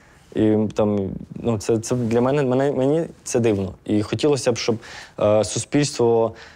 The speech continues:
знову ж, якби це там не звучало банально, було більш, е, об'єднане і працювало як на перемогу, так і на створення ось цього адекватного, е,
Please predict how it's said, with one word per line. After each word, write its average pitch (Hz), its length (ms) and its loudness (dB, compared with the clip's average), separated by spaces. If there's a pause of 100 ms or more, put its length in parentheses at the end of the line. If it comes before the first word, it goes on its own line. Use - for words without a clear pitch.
(140)
знову 110 340 2
ж, 98 140 -6
якби 95 220 0 (160)
це - 160 -4
там 95 180 0
не 98 80 -2
звучало 101 320 0
банально, 135 400 0
було 113 220 2
більш, 107 420 -2 (100)
е, - 20 -2 (480)
об'єднане 117 640 0
і 110 60 -4
працювало 113 680 2 (360)
як 117 260 2
на 117 80 2
перемогу, 127 440 2
так 117 220 -2
і - 20 2
на 117 500 2
створення 110 600 0
ось 98 120 -2
цього 101 520 2
адекватного, 101 1000 -2 (140)
е, - 460 -6